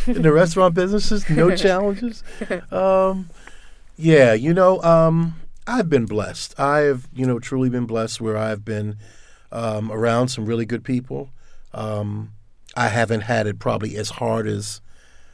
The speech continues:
Speaker 1: many have, um, but certainly there are challenges. I mean, anytime you're in this business, you're gonna be working long hours.
Speaker 2: Yeah.
Speaker 1: Um, from sun up to sundown and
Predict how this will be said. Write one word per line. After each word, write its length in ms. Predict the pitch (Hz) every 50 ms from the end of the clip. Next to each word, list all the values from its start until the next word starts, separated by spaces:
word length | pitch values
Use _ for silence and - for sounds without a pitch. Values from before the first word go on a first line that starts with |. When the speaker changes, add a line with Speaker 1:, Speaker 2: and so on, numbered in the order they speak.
| - - - - - - - - -
Speaker 1:
many 540 | 127 113 113 110 117 120 123 123 131 139 139
have, 640 | 123 143 139 139 147 165 180 180 - - - - - -
um, 480 | 117 110 110 107 107 104 107 113 113 110 - - - - - - - - - - - - _ - - - - _ _ _ _ - - - - - -
but 280 | 113 117 127 120 -
certainly 440 | - - - - 151 147 127 127 123
there 140 | 110 113 107
are 40 | 104
challenges. 640 | 104 - 127 110 107 107 104 101 104 95 95 - -
I 20 |
mean, 220 | 107 104 101 104 107
anytime 600 | 110 113 117 120 120 - 123 110 107 107 107 104
you're 200 | 98 104 104 104
in 180 | 104 101 98
this 160 | 98 101 98 -
business, 320 | - 101 90 98 101 -
you're 80 | - 107
gonna 120 | 101 104
be 120 | 98 98 101
working 300 | 104 104 101 101 104 104
long 300 | 101 104 104 104 104 101
hours. 500 | 95 92 92 95 92 104 107 107 - - - -
Speaker 2:
Yeah. 180 | - - 110 160 175 - - - -
Speaker 1:
Um, 480 | - 101 104 98 95 98 101 98 98 107 110 - - - - - - - - - - - - - - - -
from 240 | - - - 101 101
sun 240 | - - 117 107 107
up 120 | 107 107
to 80 | 104 110
sundown 680 | - - 113 107 107 101 107 104 107 107 107 107 107 107
and 240 | 101 98 98 95